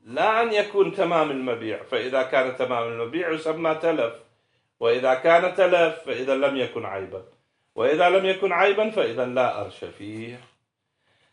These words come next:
لذا كما سيأتي أكو خلاف بأنه يمكن للأرش أن يكون مستوعباً لتمام الثمن كما هو في تصويره هنا أم لا، فإذاً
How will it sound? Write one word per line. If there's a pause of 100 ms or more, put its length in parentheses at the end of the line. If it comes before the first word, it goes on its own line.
(120)
لذا
كما
سيأتي
أكو
خلاف
بأنه
يمكن
للأرش
أن
يكون
مستوعباً (500)
لتمام
الثمن (140)
كما
هو (120)
في
تصويره
هنا
أم
لا، (1080)
فإذاً